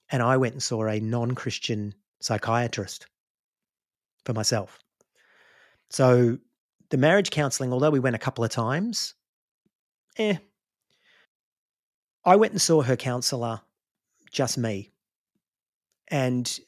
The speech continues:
I don't know if this was ethical. I, maybe it is, maybe it isn't. But he said to me, "She is as damaged as you are.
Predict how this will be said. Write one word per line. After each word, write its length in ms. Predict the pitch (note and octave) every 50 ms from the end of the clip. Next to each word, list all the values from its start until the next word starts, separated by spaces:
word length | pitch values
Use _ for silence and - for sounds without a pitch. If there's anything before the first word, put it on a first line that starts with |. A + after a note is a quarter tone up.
| _ -
I 100 | - D#3
don't 120 | F3 G#3+ G3+
know 120 | E3 D3
if 140 | C#3+ C3+ -
this 160 | D3 - -
was 100 | B2 A2
ethical. 460 | A2+ A2 - C3 - - C3 B2 B2
I, 140 | C3 C3 - - - G#2 - - - - _ _ _ _ _ _ _ _ _ _ _
maybe 320 | - E3+ C3+ B2+ B2 B2+ B2
it 60 | A#2
is, 160 | B2 A#2 -
maybe 220 | - B2 A#2 A2 A2
it 60 | A2
isn't. 280 | A#2 A2+ B2 A2+ A2+ _ _ _ _ _ _ _ - - -
But 140 | D#3+ C#3 -
he 120 | F3 F3+
said 240 | E3 - F3 E3 D3
to 80 | - D3+
me, 360 | C#3 C3 A#2+ A#2 A2+ A2+ - _ _ _ _ _ _ _ _ _ _ _ _ _ _ _ _ _ _ _ _ _
"She 340 | - - - - F#3+ G3 G3+
is 360 | F3 D3+ C#3 C3+ - - - _ _ _ _ _ _ _ _ _ _ _ _ _ _ _ _ _ _ _ _ _ _ _ _
as 160 | - E3+ C3 G#2+
damaged 400 | - C3+ C#3 C#3+ C3 G#2+ G#2 A#2
as 140 | G#2+ -
you 160 | A2+ A2+ A2+ G2+
are. 140 | F#2+ G2